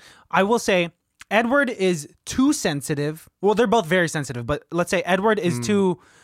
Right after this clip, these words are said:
Speaker 2: Uh,
Speaker 1: too much of a sad boy.
Speaker 2: Yep, and, and Jacob
Speaker 1: Jacob
Speaker 2: is
Speaker 1: is too much of a mad
Speaker 2: hothead.
Speaker 1: boy. Yes. He's a hothead. And so it's up to the girl, Bella, to decide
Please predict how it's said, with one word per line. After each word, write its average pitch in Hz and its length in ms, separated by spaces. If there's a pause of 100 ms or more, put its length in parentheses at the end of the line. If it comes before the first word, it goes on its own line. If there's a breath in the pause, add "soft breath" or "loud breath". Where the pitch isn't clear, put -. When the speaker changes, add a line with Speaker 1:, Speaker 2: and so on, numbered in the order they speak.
(480 soft breath)
Speaker 2:
Uh, 123 240
Speaker 1:
too 233 80
much 233 160
of 190 80
a 190 40
sad 156 360
boy. 135 260
Speaker 2:
Yep, 139 360
and, 135 320
and 127 200
Jacob 143 160
Speaker 1:
Jacob 208 260
Speaker 2:
is 180 60
Speaker 1:
is - 40
too 214 80
much 196 180
of 165 80
a 190 40
mad 175 260
Speaker 2:
hothead. 127 200
Speaker 1:
boy. 107 200 (240)
Yes. 120 360 (440)
He's 147 180
a 143 80
hothead. 135 500
And 160 220
so 185 380
it's 170 200
up 185 160
to 208 100
the 170 140
girl, 185 680 (320)
Bella, 165 600 (160)
to 180 100
decide 170 480